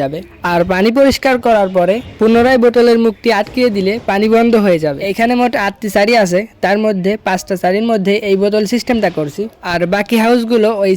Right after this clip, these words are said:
চারির মতো করে গোল করে দিছি। এছাড়াও কিন্তু গোড়া বাদ দিয়ে আমাদের গরু বাঁধার মতো এখানে পর্যাপ্ত পরিমাণেই জায়গা আছে। আশা করছি এই জায়গাটার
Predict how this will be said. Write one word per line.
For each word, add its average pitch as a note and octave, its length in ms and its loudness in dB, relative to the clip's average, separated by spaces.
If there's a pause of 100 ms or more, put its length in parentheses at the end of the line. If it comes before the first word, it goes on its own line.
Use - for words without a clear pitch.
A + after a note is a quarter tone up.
চারির A3 300 2
মতো B3 140 0 (100)
করে G#3 140 2 (120)
গোল B3+ 200 4
করে G#3+ 200 2
দিছি। D#3 220 -6
এছাড়াও C4 280 2 (100)
কিন্তু G#3+ 200 0 (140)
গোড়া G#3+ 260 4
বাদ G#3+ 120 0 (120)
দিয়ে F#3 200 0
আমাদের G3+ 240 0 (100)
গরু A3 160 4 (100)
বাঁধার A3 320 2
মতো G3+ 160 0 (200)
এখানে G3+ 220 -2 (120)
পর্যাপ্ত A#3 380 0 (120)
পরিমাণেই G#3 460 0
জায়গা G#3+ 300 2
আছে। - 140 -10 (180)
আশা A#3+ 240 2
করছি G#3+ 280 0 (220)
এই G3 140 2
জায়গাটার G#3+ 420 0